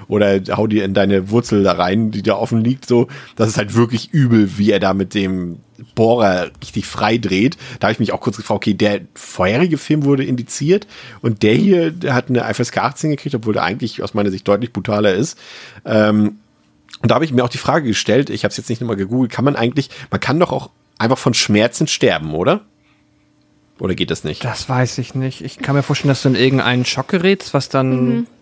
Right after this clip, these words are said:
Speaker 2: weiterführen kann zu
Speaker 3: Herzstillstand
Speaker 1: Ja gut, der Schmerz
Speaker 3: oder
Speaker 1: kann
Speaker 3: so
Speaker 1: natürlich einen
Speaker 3: vielleicht.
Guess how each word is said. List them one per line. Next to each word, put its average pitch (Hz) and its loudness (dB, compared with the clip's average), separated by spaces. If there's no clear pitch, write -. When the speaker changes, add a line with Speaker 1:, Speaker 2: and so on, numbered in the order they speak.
Speaker 2:
weiterführen 180 0
kann 214 0
zu 156 2
Speaker 3:
Herzstillstand 233 -2
Speaker 1:
Ja - 0
gut, 208 -2
der - 2
Schmerz 214 4
Speaker 3:
oder 214 2
Speaker 1:
kann 214 4
Speaker 3:
so 208 4
Speaker 1:
natürlich 214 0
einen 220 2
Speaker 3:
vielleicht. 208 4